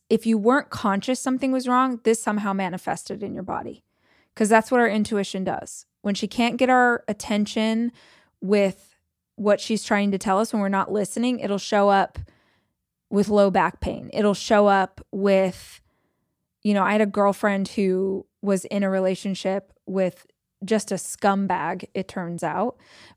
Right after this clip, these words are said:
But he, they ha-, there was just a lot of issues around infidelity.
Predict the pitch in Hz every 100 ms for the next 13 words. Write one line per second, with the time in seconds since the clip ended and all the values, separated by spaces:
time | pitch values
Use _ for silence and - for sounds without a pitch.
0 | - 220 208 202 _ _ - - 226 208
1 | 202 202 202 - _ _ _ _ _ _
2 | _ _ 190 214 196 - 208 202 190 202
3 | 196 190 196 208 190 196 180 - 180 208
4 | 190 175 175 - - 196 185 185 185 185
5 | 185 185 - - _ _ _ _ _ -
6 | 208 202 202 190 190 180 - -